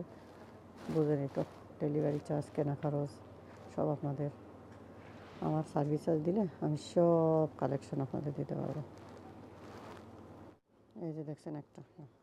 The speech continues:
আজকে ভিডিওটা কেমন লাগলো অবশ্যই কমেন্ট করবেন,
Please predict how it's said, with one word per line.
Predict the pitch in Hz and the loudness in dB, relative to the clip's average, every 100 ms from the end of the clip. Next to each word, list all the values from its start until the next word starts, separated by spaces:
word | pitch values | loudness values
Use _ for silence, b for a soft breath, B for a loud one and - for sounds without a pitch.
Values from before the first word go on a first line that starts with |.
| - - - - - - - _ - - - - _ _ 220 | -20 -20 -20 -20 -20 -20 -20 _ -20 -20 -20 -20 _ _ -6
আজকে | 202 - 202 | -4 -2 2
ভিডিওটা | 202 196 196 190 | 2 2 0 0
কেমন | 185 180 170 | 0 0 -2
লাগলো | 165 233 233 - | -2 -4 -6 -6
অবশ্যই | 175 - 196 196 | -6 -6 -8 -4
কমেন্ট | 165 156 180 | -6 -6 -6
করবেন, | 156 190 | -8 -8